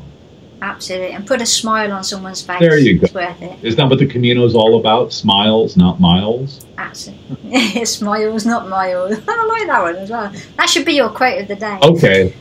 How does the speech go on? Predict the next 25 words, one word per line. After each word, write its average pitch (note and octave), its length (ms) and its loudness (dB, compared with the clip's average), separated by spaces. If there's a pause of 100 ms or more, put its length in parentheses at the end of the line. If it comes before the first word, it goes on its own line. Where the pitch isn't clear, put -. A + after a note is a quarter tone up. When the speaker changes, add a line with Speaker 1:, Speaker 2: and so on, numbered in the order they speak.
(120)
Speaker 1:
Um, C4 360 2 (320)
<laughs> - 1300 -2
okay, C#4 280 0
so, E4 140 0 (380)
um, B3 420 0
you A#3+ 120 -6
said E4 260 0
you, C#4+ 100 -4
you, A#3+ 380 -4 (100)
you A#3+ 180 -2
thought A#3 200 -2
the G#3 80 -8
Camino G#3 460 -4
was G3+ 260 -2
like F#3 200 -10
a, F3+ 140 -6 (100)
a F3 40 -10
spiritual G#3 640 -6
journey, E3+ 640 -10 (380)
um, G3+ 420 -2
but A3+ 240 0 (240)
if A#3+ 200 -8
you D#4+ 140 2
was E4 120 2
gonna C4 500 0